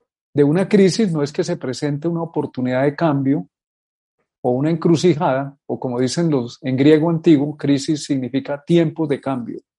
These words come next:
Lo crítico de una crisis es la resistencia y, y si hay resistencia hay sufrimiento, que es,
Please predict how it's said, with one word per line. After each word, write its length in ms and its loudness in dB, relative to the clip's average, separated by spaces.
Lo 120 2
crítico 400 6
de 60 2
una 140 2
crisis 320 0
es 80 0
la 100 0
resistencia 840 -2
y, 300 -4
y 260 -4
si 220 -4
hay 120 0
resistencia 640 -2
hay 60 -2
sufrimiento, 800 -4
que 260 -8
es, 300 -16